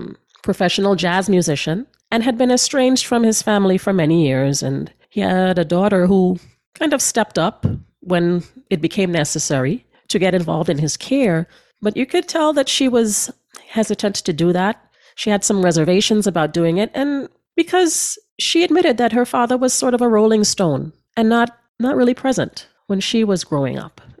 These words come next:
and, and really needed him. But she understood now that he was in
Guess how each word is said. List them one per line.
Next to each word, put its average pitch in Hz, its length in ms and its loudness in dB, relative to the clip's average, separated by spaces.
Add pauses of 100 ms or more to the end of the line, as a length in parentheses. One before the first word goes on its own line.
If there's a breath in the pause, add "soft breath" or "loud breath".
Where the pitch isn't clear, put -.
and, 165 240 -6
and 165 120 -4
really 170 220 2
needed 160 280 0
him. 208 260 -2
But 208 320 -4
she 208 220 -2
understood 196 500 0
now 185 220 2
that 180 180 0
he 226 140 -2
was 202 200 2
in 175 440 -2